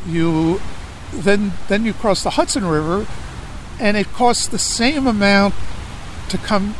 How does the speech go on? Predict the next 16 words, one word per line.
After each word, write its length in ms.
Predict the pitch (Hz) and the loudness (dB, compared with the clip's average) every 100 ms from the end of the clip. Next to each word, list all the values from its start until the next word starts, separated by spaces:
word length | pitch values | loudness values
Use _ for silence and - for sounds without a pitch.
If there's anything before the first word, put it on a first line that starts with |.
| - | -6
to 100 | 196 | -2
go 200 | 208 202 | 2 2
to 100 | 180 | 2
Staten 420 | - - 214 220 | -2 0 0 2
Island 400 | 220 220 208 196 | 2 2 0 -2
as 220 | 180 165 185 | -2 -2 -2
it, 80 | - - - - - - - - - 202 | -6 -10 -10 -10 -10 -10 -12 -14 -10 2
on 200 | 190 180 | 2 2
the 340 | 175 170 180 - - | -2 -2 -2 -4 2
outer 260 | 202 220 | 2 2
bridge 580 | 170 165 156 156 180 - - - - - - - - - - | 0 0 0 0 -2 -4 -6 -10 -12 -10 -10 -10 -10 -12 -10
from 260 | - 185 165 | 2 2 4
New 120 | 170 | 0
Jersey 540 | 156 165 156 170 175 - - | 2 4 4 2 0 -2 2
as 200 | 180 175 | 2 4
it 120 | 185 | -2